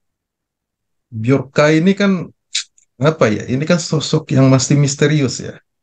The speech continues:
Dan sangat menarik itu adalah Bjorka ini spesialis Indonesia ini saya lihat. Saya juga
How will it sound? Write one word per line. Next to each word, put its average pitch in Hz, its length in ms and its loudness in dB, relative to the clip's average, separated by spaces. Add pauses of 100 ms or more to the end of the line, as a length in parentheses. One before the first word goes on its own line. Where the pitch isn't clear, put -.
(340)
Dan 135 260 0
sangat 147 400 0
menarik 135 420 0
itu 190 380 2
adalah 123 600 0 (400)
Bjorka 156 420 2
ini 214 120 4
spesialis 185 540 0
Indonesia 190 560 0
ini 107 180 -8
saya 110 160 -2 (120)
lihat. - 80 -12 (540)
Saya 147 260 0
juga 127 260 2